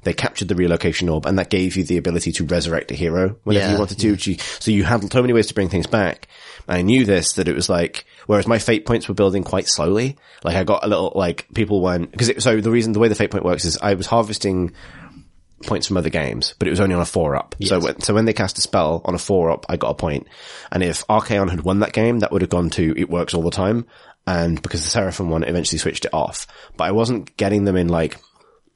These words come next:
Speaker 1: by the bucket load,
Speaker 2: Hmm.
Speaker 1: which meant I couldn't just keep bringing stuff back. And I knew quite early, like, I'm gonna want my Lord of Change again.
Speaker 2: Yeah.
Speaker 1: And I, I started planning for that.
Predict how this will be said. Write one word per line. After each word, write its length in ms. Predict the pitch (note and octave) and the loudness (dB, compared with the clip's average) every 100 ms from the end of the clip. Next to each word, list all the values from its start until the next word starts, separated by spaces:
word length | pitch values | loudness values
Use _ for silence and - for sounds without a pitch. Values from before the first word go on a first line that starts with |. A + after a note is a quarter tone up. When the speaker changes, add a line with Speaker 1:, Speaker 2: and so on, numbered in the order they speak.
| _ - - | _ -6 -2
Speaker 1:
by 160 | F#2+ | -2
the 100 | F2 | -2
bucket 400 | D#2+ G2 - - | -4 -6 -6 -8
load, 300 | C2+ A1 - - | -6 -6 -6 -4
Speaker 2:
Hmm. 180 | F2+ E2 | -4 -2
Speaker 1:
which 180 | F#2+ | 0
meant 140 | G2+ F2 | 0 0
I 40 | |
couldn't 220 | - G#2 | 0 0
just 140 | F#2+ - | -2 -6
keep 220 | G#2 - | -6 -4
bringing 240 | F#2 F2 E2 | -2 -2 0
stuff 220 | E2+ - | -2 -2
back. 360 | G2+ D#2+ - - - - - | -2 -2 -6 -18 -20 -18 -6
And 100 | F#2+ | -2
I 140 | G2 A2 | 2 2
knew 280 | G#2+ F#2+ F2 | 2 2 0
quite 300 | - G#2 - | 0 0 2
early, 360 | F#2+ F2+ D#2+ D#2 | 2 2 2 2
like, 380 | E2 D#2 - - | 0 -2 -6 -4
I'm 160 | F2+ G#2 | 0 2
gonna 120 | F#2 | 2
want 160 | F2 | 0
my 60 | - | 0
Lord 160 | - D2 | -2 -2
of 80 | |
Change 240 | C#2 C#2+ B1 | -2 -2 -2
again. 240 | A1+ G#1+ - | -6 -8 -6
Speaker 2:
Yeah. 200 | F#2+ E2+ - _ - | -4 -4 -10 _ -4
Speaker 1:
And 120 | F2 | -2
I, 120 | F2 | 0
I 100 | F3 | 0
started 220 | - F#2 - | 0 0 -2
planning 280 | E2 D#2+ | -4 -4
for 120 | D2 C#2 | -4 -4
that. 200 | - | -4